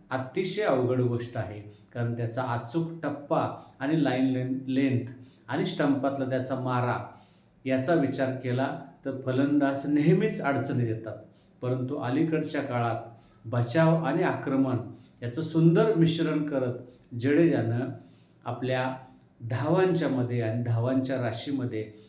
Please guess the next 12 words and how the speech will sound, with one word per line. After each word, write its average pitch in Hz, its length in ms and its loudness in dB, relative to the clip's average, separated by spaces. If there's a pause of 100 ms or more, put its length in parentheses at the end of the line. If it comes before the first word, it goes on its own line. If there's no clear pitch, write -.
(160)
प्रचंड 139 440 -2
अशा 127 240 -2
प्रकारची 120 640 -8
वाढ 110 320 -4 (100)
केलेली 104 300 -8
आहे. 101 240 -12 (420)
एकंदरीत 131 680 0 (320)
साडेचारशेच्या 127 960 0 (160)
घरात 127 380 0
आपण 117 280 -4
पोहोचलोय 123 560 0 (340)
आणि 127 220 -2